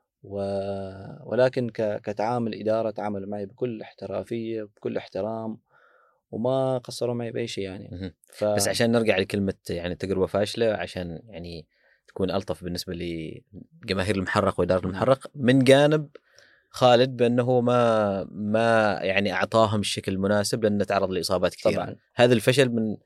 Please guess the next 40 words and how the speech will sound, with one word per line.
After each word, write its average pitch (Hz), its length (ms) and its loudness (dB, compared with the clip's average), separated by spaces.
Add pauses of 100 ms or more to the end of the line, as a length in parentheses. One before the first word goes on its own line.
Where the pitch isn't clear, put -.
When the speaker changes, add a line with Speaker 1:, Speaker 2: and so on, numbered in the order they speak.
(140)
Speaker 1:
الفشل 185 260 6
Speaker 2:
يعني 202 120 8
عشان 190 120 6
Speaker 1:
هذا، 143 120 8
Speaker 2:
نفسرها 127 380 8
Speaker 1:
الف-، 90 60 6
Speaker 2:
يعني 82 120 -2
Speaker 1:
الفشل 151 300 0
Speaker 2:
بشكل 143 140 4
Speaker 1:
هذا 143 120 4
Speaker 2:
أفضل. 131 140 -2
Speaker 1:
مني 117 180 -2
أنا 95 200 -4
شخصيًا 95 460 -12
يعني، 92 280 -4
Speaker 2:
مهم. 92 120 -4
Speaker 1:
مني 101 240 -8
أنا، 147 220 -12 (540)
أن 113 100 -8
التجربة 123 420 -2
ما 117 100 -4
كانت 92 220 -12
ناجحة 104 320 -8
على - 180 -12
المستوى 95 320 -12
الشخصي، - 480 -14 (420)
لكن 107 200 -4
على 101 140 -4
مستوى 104 600 -6
نادي 107 220 -6
المحرق، 110 480 -10
نادي 104 260 -4
Speaker 2:
كتعامل. 87 380 2
Speaker 1:
المحرق 76 100 -14
يعني - 140 -20
كتعامل، 120 680 -8
Speaker 2:
مهم. 92 180 -6
Speaker 1:
نادي 104 260 -8
محترف 110 500 -12
جدًا، 120 460 -6